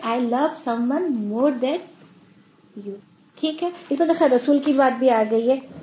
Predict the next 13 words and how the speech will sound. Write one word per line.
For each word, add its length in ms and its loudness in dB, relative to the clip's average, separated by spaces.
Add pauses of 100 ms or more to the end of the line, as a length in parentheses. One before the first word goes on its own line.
(220)
ٹھیک 180 -10
ہے 60 0
نا، 200 -4
کہ 60 0
رسول 360 -2
کی 100 -4
بھی 100 0
محبت 280 0
اس 300 -2
میں 40 0
شامل 400 -4
ہوتی 280 -8
ہے۔ 40 -6